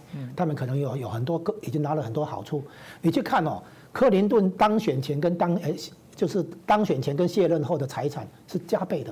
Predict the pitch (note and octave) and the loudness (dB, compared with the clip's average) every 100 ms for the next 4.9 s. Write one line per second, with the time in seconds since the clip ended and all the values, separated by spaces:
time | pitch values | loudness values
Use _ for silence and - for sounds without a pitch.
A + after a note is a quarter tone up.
0 | - - B2 - - - - F3 G#3+ F3+ | -12 -10 -10 -12 -20 -10 -4 0 2 2
1 | A3 A3+ G#3+ F#3+ A2 - - A3+ G3+ D3+ | 4 4 4 2 -2 -8 -2 0 2 0
2 | C#3+ D3 F#3+ F#3 F#3 D3+ C3 E3 D#3 D#3 | 0 0 0 2 2 0 0 0 0 -4
3 | - - F3+ C#3 D3 E3 B2 D3 F3+ D#3 | -2 0 2 2 0 0 0 -2 0 0
4 | E3+ B2 - D3+ - - F3 C#3+ - | 0 -4 -2 -2 -2 -4 -4 -6 -8